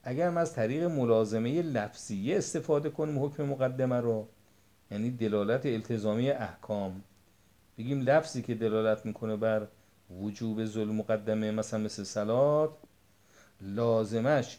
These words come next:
این است که مقدمش هم باید واجب باشه. اگر از این باب باشه، در نتیجه وجوب مقدمه می‌شه مدلول سنت. پس این مسئله از صغریات دلیل سنت است.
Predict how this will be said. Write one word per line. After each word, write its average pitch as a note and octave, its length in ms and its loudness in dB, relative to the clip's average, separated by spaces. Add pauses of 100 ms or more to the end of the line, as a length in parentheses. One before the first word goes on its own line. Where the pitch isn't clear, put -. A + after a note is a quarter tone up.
(120)
این C#3 220 -2
است D#3+ 260 0
که D#3+ 60 -2
مقدمش C3+ 600 0
هم D3+ 80 -2
باید D3+ 140 2
واجب B2+ 380 2
باشه. G#2+ 420 -2 (800)
اگر C#3 260 -2
از A2 300 -2
این D#3 200 0
باب D#3+ 240 2
باشه، D3 500 2
در B2 140 0
نتیجه A2+ 300 -2
وجوب A#2+ 300 -2
مقدمه A2 840 0 (440)
می‌شه B2+ 180 -4
مدلول A#2+ 600 0
سنت. A2+ 840 -2 (800)
پس - 160 -14
این D3+ 180 -4
مسئله D3+ 360 0
از C#3+ 100 2
صغریات G#2+ 680 0
دلیل A2 460 0
سنت A2+ 580 -2
است. A2 440 -2